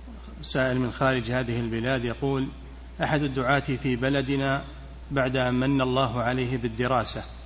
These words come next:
في هذا البلد المبارك رجع إلينا وانتكس وأصبح، وأصبح يقول بقول الحلولية، ومن ذلك أنه يقول في نصيحة له:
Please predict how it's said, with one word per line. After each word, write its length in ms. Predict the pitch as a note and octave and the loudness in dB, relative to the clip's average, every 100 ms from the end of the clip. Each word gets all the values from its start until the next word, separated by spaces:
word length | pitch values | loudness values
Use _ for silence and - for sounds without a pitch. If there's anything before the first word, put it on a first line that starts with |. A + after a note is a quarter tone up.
| - - - - | -16 -16 -16 -4
في 120 | C3 | 0
هذا 220 | A#2+ C3 B2 | 2 2 2
البلد 340 | B2 C3 A#2+ | 2 2 2
المبارك 540 | B2 A#2+ A#2 C3+ C3+ - - - - - - - | 0 0 2 2 2 -2 -10 -16 -16 -16 -14 0
رجع 460 | C#3+ C3+ C3+ B2 C3 | 2 4 4 4 2
إلينا 680 | B2+ B2+ C3+ C3+ C3+ C#3 - - - - | 2 2 2 2 0 -2 -6 -14 -14 -8
وانتكس 680 | C#3 B2+ A2 C#3 C#3 C3 - | -2 -2 0 0 0 -2 0
وأصبح، 720 | C3+ C3 B2 C3+ - C#3+ - | -2 0 0 0 0 -2 0
وأصبح 760 | B2+ C#3 C#3+ C#3 C#3 - C#3+ C3+ | -2 -2 -2 0 0 -2 -2 0
يقول 500 | A#2+ A#2+ C#3 C#3 C3+ - - - - - | 0 0 2 2 0 -4 -14 -14 -14 -2
بقول 340 | C#3 - D3 C#3 | -2 2 4 4
الحلولية، 720 | B2 D3 C3 C3 B2+ A2 G#2+ - - - - - - - | 2 0 2 2 2 0 -2 -8 -14 -16 -16 -16 -16 -8
ومن 220 | C3 C3 | -2 2
ذلك 320 | C3 C#3 C#3 B2+ - - - - - | 4 4 2 -2 -6 -14 -14 -16 -2
أنه 500 | C#3+ C3+ C3+ B2+ B2+ | 2 4 4 2 2
يقول 440 | B2+ A#2 C#3+ C#3 B2+ | 0 2 4 4 2
في 180 | C3 | 2
نصيحة 500 | B2 A#2 C#3 C3 - A#2+ | 0 0 0 0 -2 -2
له: 260 | A#2+ B2 | -2 0